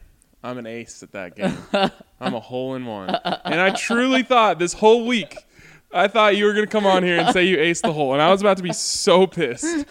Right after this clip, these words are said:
Speaker 2: <laughs> I would definitely be taking that fifty dollar milk market.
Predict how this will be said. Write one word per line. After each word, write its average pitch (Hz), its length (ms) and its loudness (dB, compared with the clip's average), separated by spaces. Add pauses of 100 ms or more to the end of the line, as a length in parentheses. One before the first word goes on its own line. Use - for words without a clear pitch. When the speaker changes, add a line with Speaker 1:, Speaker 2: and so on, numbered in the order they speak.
Speaker 2:
<laughs> 226 880 -8
I 151 140 2
would 156 260 -2
definitely 160 440 -2
be 135 140 -6
taking 131 340 -6
that 123 220 -6
fifty 143 260 -6
dollar 127 280 -2
milk 123 320 -6
market. 120 440 -8